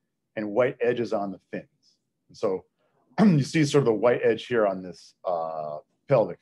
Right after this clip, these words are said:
fin and on this pectoral fin here. Kinda key. In some cases, also here on the caudal fin. So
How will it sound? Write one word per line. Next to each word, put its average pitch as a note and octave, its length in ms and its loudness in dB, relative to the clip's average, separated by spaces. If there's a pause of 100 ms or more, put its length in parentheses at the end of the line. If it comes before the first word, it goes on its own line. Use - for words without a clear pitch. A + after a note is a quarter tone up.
fin F2+ 300 -10 (400)
and G2 160 -6
on G2+ 240 -2
this F#2+ 220 -8 (120)
pectoral A2+ 520 0
fin D2+ 400 -18
here. - 160 -20 (480)
Kinda C3 180 0
key. - 300 -4 (1120)
In C3 100 -2
some G3 240 4
cases, D3 420 0
also C3+ 360 -2
here B2 300 -4
on G#2 180 -6
the G2 60 -12
caudal E2 360 -10
fin. - 100 -20 (1080)
So G#2 320 -4